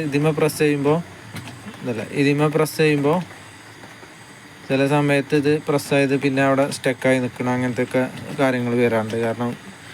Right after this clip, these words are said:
ഇതിലൂടെയൊക്കെ വെള്ളം ഇറങ്ങിക്കഴിഞ്ഞാൽ ഇത് ടൈറ്റ് ആവാൻ ചാൻസ് ഉണ്ട്.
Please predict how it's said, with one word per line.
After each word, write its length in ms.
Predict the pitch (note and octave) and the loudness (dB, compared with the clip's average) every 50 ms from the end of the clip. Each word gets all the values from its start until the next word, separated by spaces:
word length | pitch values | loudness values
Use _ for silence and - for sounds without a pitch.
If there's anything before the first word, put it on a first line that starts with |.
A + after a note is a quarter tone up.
| - - - - B2 | -20 -20 -14 -8 -2
ഇതിലൂടെയൊക്കെ 500 | A#2+ B2+ B2 C3 B2+ C3 C3+ B2+ - C3+ C3+ | 0 2 4 4 4 4 2 4 4 4 4
വെള്ളം 280 | C3+ C3+ C3 B2+ C3 C3 C3+ | 4 4 4 4 4 4 4
ഇറങ്ങിക്കഴിഞ്ഞാൽ 600 | C3+ C3+ C3 B2+ B2 C3+ C3 C3 B2+ B2+ B2 B2+ C3+ C3+ | 2 2 0 0 0 0 2 2 2 2 2 2 2 2
ഇത് 100 | B2 B2+ B2 - | 0 0 0 0
ടൈറ്റ് 300 | C3 B2 A#2 - - B2 | 0 0 0 0 0 0
ആവാൻ 180 | A#2+ A#2+ A#2+ A#2 A#2 | 2 2 2 0 0
ചാൻസ് 260 | A#2 G#2+ G2+ F#2+ - - | 0 0 -2 -4 -4 -6
ഉണ്ട്. 160 | G#2 G2 F2 | -6 -6 -6